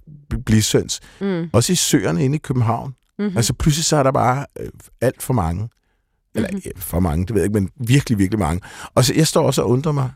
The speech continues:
Speaker 1: er de på vej et sted hen? Og det, blishøns virker jo ikke udpræget sociale, må man sige.
Speaker 2: Nej, det er de heller ikke i yngletiden.
Speaker 1: Ja, de, de er simpelthen så aggressive.
Speaker 2: De er voldsomt aggressive,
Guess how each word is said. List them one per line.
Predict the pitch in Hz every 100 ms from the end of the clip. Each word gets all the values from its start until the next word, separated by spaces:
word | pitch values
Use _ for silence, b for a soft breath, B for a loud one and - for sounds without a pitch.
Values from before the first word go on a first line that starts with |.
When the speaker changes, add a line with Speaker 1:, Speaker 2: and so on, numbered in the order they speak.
| _ _ -
Speaker 1:
er |
de | 120
på | 92
vej | 82 52
et |
sted | - 69 69
hen? | 95 - - _ _ _ _ _ _ _
Og | 90 -
det, | 127 107 92
blishøns | 143 - 156 85 123
virker | 110 139 147
jo |
ikke | 117 131 -
udpræget | 160 175 - - 58 55
sociale, | - 80 80 - 87
må | 90
man | 85 87
sige. | - 82 87 B B B B B -
Speaker 2:
Nej, | 185 180 196 - - _ -
det | 214
er | 214
de | 226 269
heller | 247 214 208
ikke | 220 - - _ _ _ _ _ _ _ _ _ -
i | 151 -
yngletiden. | 180 180 202 220 - - 123 - - - _ _ -
Speaker 1:
Ja, | 147
de, | -
de | - -
er |
simpelthen | 107 208 214
så | -
aggressive. | 113 113 143 - 127 - -
Speaker 2:
De | 226
er | 185 -
voldsomt | 147 220 254 - 175 135
aggressive, | 151 - 165 190 170